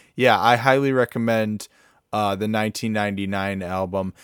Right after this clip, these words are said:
I feel like there, you know, I read a lot of, like, music history, and there are a lot of tragic stories like that, uh, of people dying so young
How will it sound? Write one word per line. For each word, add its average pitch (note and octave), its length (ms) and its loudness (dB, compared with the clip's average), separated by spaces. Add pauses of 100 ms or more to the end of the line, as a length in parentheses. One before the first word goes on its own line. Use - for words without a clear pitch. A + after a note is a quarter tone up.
(180)
I A#2 140 -2
feel E3+ 320 2
like B2+ 320 4
there, A#2+ 300 2
you A#2 240 0
know, A#2+ 100 4
I A2+ 120 4
read A#2+ 600 -2
a A2 60 -2
lot G#2+ 260 0
of, G#2 80 -4
like, F#2+ 300 -6
music G#2+ 400 -6
history, A2+ 500 -4
and G#2 100 -2
there G2+ 160 0
are G2 140 0
a F#2+ 60 -6
lot G2+ 240 0
of G2 120 -8
tragic G2+ 520 -6
stories A2+ 520 -4
like G#2+ 220 -2
that, A2 560 -2
uh, G#2+ 360 -2 (540)
of A2 200 -6
people G#2+ 320 -4
dying G#2 480 -2
so G2 240 -4
young B2 500 2